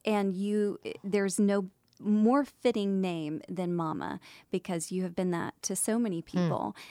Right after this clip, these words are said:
Speaker 1: And I know that we've talked about this before, just on the trip, um, but, um, I just have to say this quick story, but on this, the trip, Mama Jan came up to me at one point and she said, um, "You know, you're already a mom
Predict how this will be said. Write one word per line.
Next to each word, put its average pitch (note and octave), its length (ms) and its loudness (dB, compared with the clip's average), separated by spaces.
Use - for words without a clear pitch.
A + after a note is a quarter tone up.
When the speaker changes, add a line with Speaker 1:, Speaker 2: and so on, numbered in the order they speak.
Speaker 1:
And G#3+ 160 2
I G#3 40 2
know G#3 180 2
that - 180 -4
we've F3+ 220 -6
talked F3 260 -4
about E3+ 320 -4
this E3 180 -4
before, F3+ 760 -6
just F#3 220 -8
on F3+ 100 -2
the D#3+ 80 -4
trip, - 460 -6
um, E3 420 -6
but, F3+ 220 -2
um, G3 200 -4
I F#3 200 2
just F#3 160 -4
have F3+ 140 -2
to F3 100 -6
say F#3 160 -2
this D#3+ 160 -8
quick - 220 -10
story, F3+ 360 -4
but D#3+ 180 -6
on F3 180 -2
this, E3+ 220 -6
the F#3 80 -8
trip, G#3+ 440 -4
Mama G3+ 240 -2
Jan F3 220 -4
came D#3+ 260 -8
up - 160 -10
to - 120 -6
me D#3+ 240 -4
at F#3+ 120 -2
one G3+ 260 0
point E3 420 -6
and E3 180 -4
she F3+ 220 -6
said, F3 420 -6
um, - 360 -2
"You A#3+ 120 4
know, A#3+ 80 6
you're B3+ 280 -2
already C4+ 380 -2
a A3+ 60 0
mom G3 400 -4